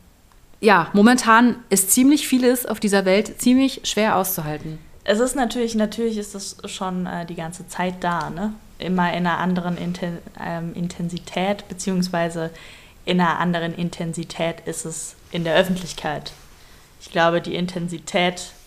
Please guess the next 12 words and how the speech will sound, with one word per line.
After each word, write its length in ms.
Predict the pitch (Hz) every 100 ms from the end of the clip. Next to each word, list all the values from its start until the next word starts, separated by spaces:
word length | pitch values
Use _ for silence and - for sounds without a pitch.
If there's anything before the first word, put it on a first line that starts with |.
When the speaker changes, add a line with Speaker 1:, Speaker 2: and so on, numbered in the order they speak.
| -
Speaker 2:
der 340 | 180 160 151 160 - _ - -
Taten 640 | 190 180 202 202 202 202 - _ _ _ _ _ - -
ist 100 | -
seit 180 | 165 147
vielen, 260 | 196 170
vielen 280 | 180 160 160
Jahren 420 | 160 160 156 147
schon 300 | 147 156 156
ähnlich. 580 | 147 160 160 180 214 - - - - -
Speaker 1:
Ja, 100 | 156
natürlich. 460 | 147 147 180 156 143
Speaker 2:
Ähm, 480 | 185 175 170 170